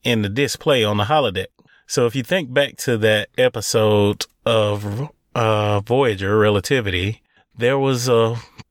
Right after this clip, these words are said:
pull-in shot of the dedication plate on the U S S Relativity.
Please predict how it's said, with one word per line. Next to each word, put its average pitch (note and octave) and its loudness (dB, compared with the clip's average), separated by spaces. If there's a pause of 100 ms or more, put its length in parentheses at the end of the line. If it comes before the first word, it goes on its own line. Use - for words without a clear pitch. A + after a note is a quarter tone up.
(140)
pull-in D3 0
shot G#2 -2 (140)
of A2 0
the G#2+ 0
dedication B2+ -2
plate G2 -4 (160)
on G#2+ 0
the G2+ 0
U G2+ 0
S G2+ -2
S G2 0
Relativity. F#2+ -2